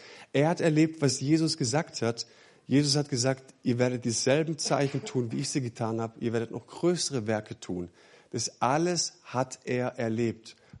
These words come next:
Paradigmenwechsel, viel neue Theorien. Und jetzt <laughs> kommt er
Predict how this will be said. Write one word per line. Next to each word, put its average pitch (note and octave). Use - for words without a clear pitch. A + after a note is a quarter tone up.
Paradigmenwechsel, C#3
viel E3+
neue D3
Theorien. A2+
Und A2+
jetzt -
<laughs> -
kommt D#3+
er C3+